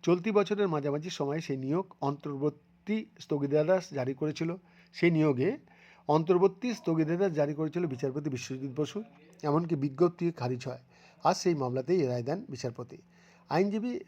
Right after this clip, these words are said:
ফিরদৌস শামীম বলেছেন, একটা মৃত প্যানেলে অতিরিক্ত শূন্যপদ তৈরি করে ওদের প্রিয় ক্যান্ডিডেটকে চাকরি দেওয়ার জন্য বন্দোবস্ত করছিল। এই পোস্ট তৈরি করে তার রিকমেন্ডেশনও দিয়েছিল তারা। প্যানেলের মেয়াদ ছিল এক বছর। মেয়াদ শেষের পরও পদ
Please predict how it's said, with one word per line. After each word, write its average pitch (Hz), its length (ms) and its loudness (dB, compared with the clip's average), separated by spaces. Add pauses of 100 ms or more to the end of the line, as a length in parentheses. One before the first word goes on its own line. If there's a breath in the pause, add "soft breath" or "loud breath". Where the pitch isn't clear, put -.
(100)
ফিরদৌস 151 400 2
শামীম 165 240 0
বলেছেন, 143 380 -2 (580)
একটা 147 220 -2
মৃত 147 280 0
প্যানেলে 147 520 0
অতিরিক্ত 147 420 -6
শূন্যপদ 143 540 -4
তৈরি 135 180 0
করে 143 180 0
ওদের 131 200 0
প্রিয় 156 260 -2 (160)
ক্যান্ডিডেটকে 135 580 -4
চাকরি 127 320 -4
দেওয়ার 139 260 0
জন্য 143 260 -4 (100)
বন্দোবস্ত 123 460 -4
করছিল। 143 400 -2 (600 loud breath)
এই 185 140 6
পোস্ট 226 500 -6
তৈরি 156 220 0
করে 156 300 -4
তার 139 220 0 (120)
রিকমেন্ডেশনও 151 840 0
দিয়েছিল 131 360 -2
তারা। 131 240 -6 (560)
প্যানেলের 160 400 2
মেয়াদ 151 240 0
ছিল 135 140 -4
এক 120 160 -2
বছর। 135 260 -6 (540 loud breath)
মেয়াদ 190 280 4
শেষের 165 340 -2
পরও 147 380 -2
পদ 135 160 0